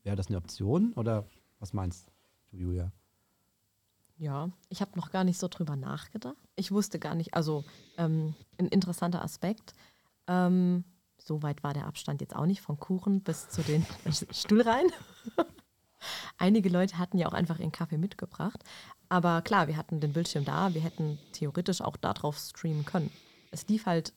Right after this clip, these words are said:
Speaker 2: ähm, eine Präsentation von uns ab oder, ähm, so ein paar Eindrücke.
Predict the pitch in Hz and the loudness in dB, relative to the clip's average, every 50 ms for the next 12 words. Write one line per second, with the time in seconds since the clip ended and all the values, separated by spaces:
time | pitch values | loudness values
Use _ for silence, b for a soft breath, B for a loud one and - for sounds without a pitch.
0 | _ - 165 170 165 160 160 151 - 170 170 170 - 170 170 - 175 180 175 - | _ -4 -2 0 0 0 -2 -2 -2 -2 0 0 -2 -4 -2 0 0 0 0 0
1 | 151 147 147 147 - - - - - - - - 160 156 151 147 147 151 - 151 | -2 -2 -2 -2 0 -2 -2 -2 -2 -8 -8 -6 -6 -4 -4 -4 -4 -6 -6 -6
2 | 156 151 156 160 156 160 151 147 - - - - - 185 202 - - 226 220 - | -6 -6 -4 -6 -6 -6 -6 -6 -6 -6 -4 0 0 0 0 0 -2 -2 -2 0
3 | 226 233 | -2 -2